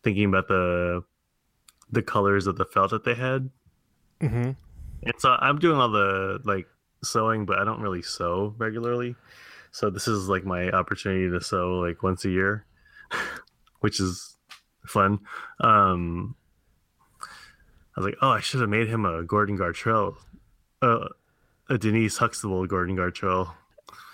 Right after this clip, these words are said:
Speaker 2: I think that, that reference just flew way over my head, man.
Speaker 1: Oh, really?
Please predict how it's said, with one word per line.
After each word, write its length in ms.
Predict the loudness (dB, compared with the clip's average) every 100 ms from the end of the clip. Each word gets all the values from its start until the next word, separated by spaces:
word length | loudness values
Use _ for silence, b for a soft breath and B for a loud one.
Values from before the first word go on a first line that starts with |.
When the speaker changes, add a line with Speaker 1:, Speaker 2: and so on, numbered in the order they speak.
| B B B _ _ _ _ _ b b b b b b _
Speaker 2:
I 80 | -6
think 220 | -4 -2
that, 160 | -2 -2 -6 -6
that 180 | -4 -2
reference 360 | -2 -2 -6
just 200 | -6 -8
flew 260 | -6 -2 0
way 160 | 2 0
over 160 | -2
my 120 | -4
head, 220 | -2 -2 -2
man. 360 | -2 -4 -6 b b b b b b _ -2
Speaker 1:
Oh, 100 | 2 4
really? 440 | 4 4 4